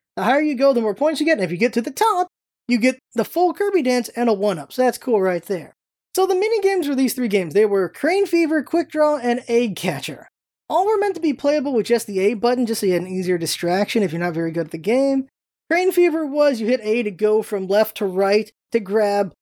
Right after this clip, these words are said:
a mini Kirby or a large Kirby. Basically, just a plush game. And, uh, the little ones are worth one life, and the big ones are worth two lives. And on extreme difficulty, this is really hard. Quick Draw is probably my favorite one, and this is a Western duel.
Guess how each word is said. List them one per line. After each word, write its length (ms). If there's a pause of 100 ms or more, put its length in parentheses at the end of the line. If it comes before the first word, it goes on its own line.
(160)
a 60
mini 280
Kirby 280
or 120
a 60
large 300
Kirby. 220
Basically, 480
just 220
a 40
plush 360
game. 380 (420)
And, 520
uh, 160
the 140
little 240
ones 140
are 60
worth 140
one 220
life, 300
and 100
the 60
big 160
ones 120
are 60
worth 180
two 180
lives. 560 (540)
And 380
on 160
extreme 360
difficulty, 500
this 180
is 100
really 760
hard. 460 (540)
Quick 220
Draw 320
is 240
probably 280
my 140
favorite 360
one, 420 (340)
and 200
this 140
is 120
a 80
Western 580
duel. 360